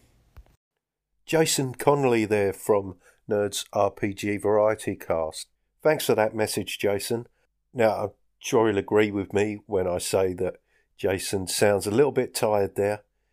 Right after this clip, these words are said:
He did send me a subsequent message the next day, saying that he wasn't sure if he'd said all that he'd intended to say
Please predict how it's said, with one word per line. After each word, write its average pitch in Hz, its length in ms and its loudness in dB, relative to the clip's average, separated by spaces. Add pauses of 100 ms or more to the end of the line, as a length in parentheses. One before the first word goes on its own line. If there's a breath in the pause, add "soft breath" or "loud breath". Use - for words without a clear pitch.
(380)
He - 80 -16
did 135 220 -6
send 110 260 2
me 98 80 -2
a 90 80 -4
subsequent - 680 -4
message 90 600 -8 (140)
the 101 100 -10
next 92 360 -8
day, 87 300 -2 (960)
saying 123 360 4
that 113 100 4
he 113 80 2
wasn't 113 320 0
sure 113 260 2
if 98 100 -4
he'd 104 180 -4
said - 460 0 (540)
all 110 220 -2
that 104 160 2
he'd 98 160 -4
intended 101 600 -2
to 110 80 -2
say 113 500 0